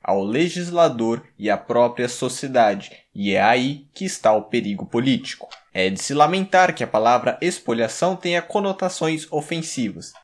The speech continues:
Tentei em vão encontrar outra, pois eu não desejaria, em momento algum, lançar no seio de nossas dissensões uma palavra irritante.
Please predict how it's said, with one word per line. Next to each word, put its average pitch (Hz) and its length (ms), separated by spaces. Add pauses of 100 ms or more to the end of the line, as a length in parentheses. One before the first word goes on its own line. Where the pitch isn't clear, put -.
(100)
Tentei 135 640
em 135 220
vão 151 280
encontrar 120 560
outra, 117 380 (100)
pois 104 260
eu 117 100
não 151 140
desejaria, 170 800
em 110 120
momento 110 440
algum, 135 400 (120)
lançar 120 480
no 113 100
seio 143 340
de 113 140
nossas 147 600
dissensões 147 1040
uma 151 160
palavra 131 480
irritante. 117 640